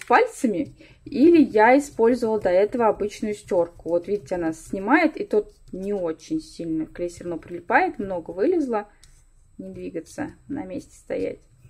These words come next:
В общем, вот так же скатывает, вот эти вот колобочки остаются. Ничего такого быстрого сверх, что она там раз-раз и скатала. Нет такого. Вот я что-то уже так долго тру, я не знаю.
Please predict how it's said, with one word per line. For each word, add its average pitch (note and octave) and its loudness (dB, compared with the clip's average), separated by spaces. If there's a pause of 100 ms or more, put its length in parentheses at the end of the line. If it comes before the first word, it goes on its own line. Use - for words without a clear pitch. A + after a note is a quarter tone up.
(440)
В A3 -4
общем, G#3 -4
вот B3+ -2 (360)
так A3+ 4
же G3 -6
скатывает, F4 0
вот G#3+ -6
эти G3+ -6
вот E3+ -6
колобочки F#3+ 0
остаются. C4+ 0 (1160)
Ничего D4 4
такого A3 0
быстрого D4+ 4
сверх, C#4 2
что - -6
она A#3 -2
там A#3 0
раз-раз G#3+ -2
и G#3 -16
скатала. F#3 -4 (680)
Нет G3 -6
такого. D4 2 (240)
Вот - -20
я G3 -8
что-то - -16
уже G3 -16
так F3+ -10
долго F3+ -2
тру, F3+ -12
я F3+ -10
не F3 -12
знаю. E3+ -10